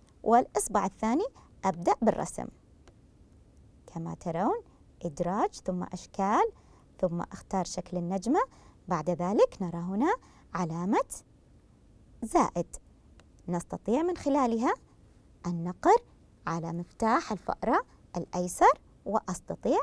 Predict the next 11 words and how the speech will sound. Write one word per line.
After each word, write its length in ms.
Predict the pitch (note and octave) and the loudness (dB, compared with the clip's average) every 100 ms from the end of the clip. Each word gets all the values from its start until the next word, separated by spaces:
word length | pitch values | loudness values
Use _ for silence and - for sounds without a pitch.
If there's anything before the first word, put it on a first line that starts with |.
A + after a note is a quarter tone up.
| - | 0
أن 100 | F3+ F3+ | -4 -6
أبدأ 340 | - - - | -6 -2 0
بالسحب 500 | E4 F#4 - - - - - - - - - | 0 0 -4 -8 -10 -14 -20 -20 -20 -20 -8
لأجعلها 580 | F3 E3+ E3 D#3+ F#3 C#4 B4+ | -6 -4 -6 -6 -4 -2 -4
كبيرة. 400 | - E3 - - - - - - - - - - - | -4 -6 -6 -8 -14 -20 -20 -20 -20 -20 -20 -12 -2
قمنا 300 | F#3 F3 F#4+ | 0 2 2
بإدراج 640 | - - - F3+ D#5 - | 0 -2 -6 0 2 2
نجمة 340 | G#3 G3+ D#3+ D#3+ - _ - | -2 -2 -10 -12 -16 _ -2
كما 240 | A3+ E3 | 0 0
ترون 380 | - A3 G4 F#4+ | -2 2 4 2
هنا، 260 | F3+ E3 | 0 -4